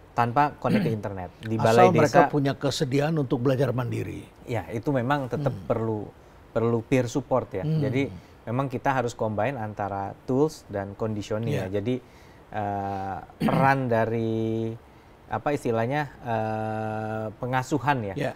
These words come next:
Speaker 1: Apakah itu diambil oleh guru atau diambil oleh pemerintah desa,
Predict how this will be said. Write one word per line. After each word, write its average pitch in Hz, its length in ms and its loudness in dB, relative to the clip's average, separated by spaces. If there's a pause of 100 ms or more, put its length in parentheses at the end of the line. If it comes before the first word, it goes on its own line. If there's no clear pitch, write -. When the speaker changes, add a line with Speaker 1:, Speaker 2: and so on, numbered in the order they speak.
(140)
Speaker 1:
Apakah 123 340 0
itu 123 160 2
diambil 110 560 0
oleh 104 160 -2
guru 143 480 2
atau 110 240 0
diambil 107 400 0
oleh 104 160 -2
pemerintah 107 400 -6
desa, 107 540 -4